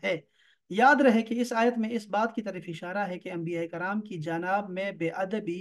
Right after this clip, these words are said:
कुफ्र है। ये देखें यहाँ पे कुफा-, कुफ्र का मतलब यह है ना कि अब कुरान ने जिक्र कर दिया ना, अब इसका, अ, अगर इनकार कर दिया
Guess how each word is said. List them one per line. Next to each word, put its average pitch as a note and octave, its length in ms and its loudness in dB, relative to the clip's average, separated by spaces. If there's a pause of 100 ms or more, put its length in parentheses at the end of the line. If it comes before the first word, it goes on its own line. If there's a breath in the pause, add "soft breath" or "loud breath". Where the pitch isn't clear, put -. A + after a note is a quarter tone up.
(240)
कुफ्र C#4+ 360 8 (140)
है। D#3 400 -4 (600)
ये F3 100 -4
देखें F#3+ 240 -2
यहाँ F#3+ 180 2
पे F#3 120 -6
कुफा-, F3+ 480 -6 (120)
कुफ्र A3+ 220 2
का G#3+ 100 0
मतलब A3+ 240 2
यह B3 60 4
है C#4 60 8
ना D4 60 6
कि C#4 160 6 (440 loud breath)
अब A3 240 -2
कुरान A#3 260 6
ने C#4+ 100 8
जिक्र A3+ 200 2
कर F3+ 140 -2
दिया D#3+ 220 0
ना, A#3 320 -2
अब A3 180 2
इसका, A#3 280 2
अ, - 280 -8 (240)
अगर F#3+ 180 -4
इनकार G#3 460 0
कर B3+ 180 6
दिया G#3+ 380 0